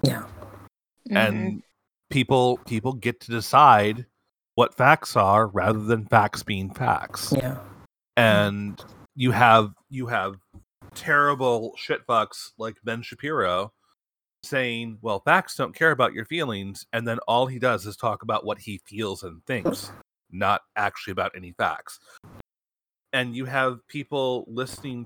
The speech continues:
Speaker 3: to, you know, more people listen to Joe Rogan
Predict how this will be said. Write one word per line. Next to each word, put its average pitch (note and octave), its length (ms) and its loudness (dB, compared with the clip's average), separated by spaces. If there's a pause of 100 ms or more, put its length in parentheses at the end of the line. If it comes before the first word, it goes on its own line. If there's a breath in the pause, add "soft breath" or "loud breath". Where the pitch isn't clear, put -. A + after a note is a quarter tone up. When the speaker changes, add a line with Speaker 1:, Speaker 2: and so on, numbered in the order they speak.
(120)
Speaker 3:
to, G#2 500 -6 (640)
you A#2 100 -6
know, F2+ 240 -6 (180)
more A#2+ 300 2
people A2+ 640 -2
listen A2+ 420 -8
to A2 220 -12
Joe A2 320 -6
Rogan F2+ 640 -6